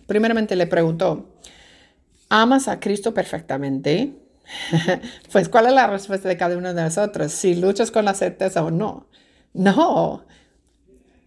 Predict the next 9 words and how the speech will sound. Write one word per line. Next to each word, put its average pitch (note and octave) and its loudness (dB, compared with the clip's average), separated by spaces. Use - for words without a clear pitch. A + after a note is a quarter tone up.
Después A3+ 4
él G#3 4
hace G3 0
segunda D#3 -2
pregunta. A3 -2
Él F3+ 0
dice, F#3 -4
"¿Lo F#3+ 4
amas A#3 -2